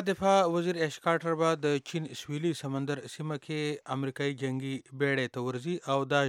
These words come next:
ژمنې به څرګندوي چې امریکا به د دغه سیمې امنیت کې خپل رول لوبوي. د یادونې وړ ده، دغه سیمه کې چین په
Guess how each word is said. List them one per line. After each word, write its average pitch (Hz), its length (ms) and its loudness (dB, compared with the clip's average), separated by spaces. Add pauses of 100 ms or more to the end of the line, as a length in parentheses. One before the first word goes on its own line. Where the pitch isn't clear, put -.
ژمنې 151 360 -2
به 147 80 4 (160)
څرګندوي 135 580 -2
چې 139 240 -4
امریکا 139 280 0 (100)
به 143 80 4 (360)
د 127 140 -4
دغه 120 240 0
سیمې 147 340 -4
امنیت 127 360 0 (120)
کې 147 320 -8
خپل 131 320 -4 (180)
رول 117 200 -4
لوبوي. 123 340 -2 (400)
د 147 120 6
یادونې 160 420 4 (180)
وړ 165 120 0 (100)
ده، 160 60 2 (120)
دغه 135 260 -2
سیمه 151 240 -8
کې 147 100 -6 (180)
چین 147 200 -4 (560)
په 143 100 6